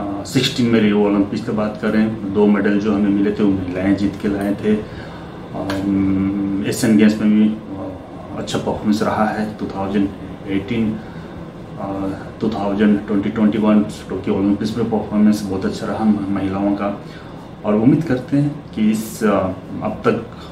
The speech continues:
भी जहाँ, जहाँ तक हम performance देख रहे हैं, महिलाएं बहुत अच्छा कर रहे हैं। हॉकी में हॉकी टीम, महिला टीम बहुत अच्छा performance कर रहे हैं। उम्मीद करते हैं कि सेमीफाइनल में बहुत ही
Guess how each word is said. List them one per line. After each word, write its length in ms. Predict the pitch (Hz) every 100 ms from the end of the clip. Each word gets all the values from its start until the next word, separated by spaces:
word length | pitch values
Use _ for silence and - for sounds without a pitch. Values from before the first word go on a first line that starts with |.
| - - - -
भी 80 | 110
जहाँ, 300 | 110 107 110
जहाँ 240 | 107 107 107
तक 100 | 107
हम 220 | 107 101
performance 300 | 101 104 104
देख 220 | 104 104
रहे 100 | 107
हैं, 160 | 107 110
महिलाएं 380 | 104 98 101 98
बहुत 160 | 90
अच्छा 220 | - - 110
कर 140 | 107
रहे 100 | 107
हैं। 80 | 107
हॉकी 280 | 104 - 110
में 140 | 107
हॉकी 680 | 107 107 104 - 113 107 - - -
टीम, 200 | 117 110 107 - - - - - -
महिला 280 | 104 101 104
टीम 220 | 104 104
बहुत 140 | 95
अच्छा 200 | 95 -
performance 580 | 107 104 - 104 107 -
कर 60 | 104
रहे 200 | 101 110
हैं। 220 | 110 113 - - - - -
उम्मीद 220 | 104 104 -
करते 240 | 110 -
हैं 100 | 101
कि 60 | 104
सेमीफाइनल 480 | 101 107 107 104
में 420 | 107 107 107 92 87
बहुत 220 | 98 -
ही 220 | 107 101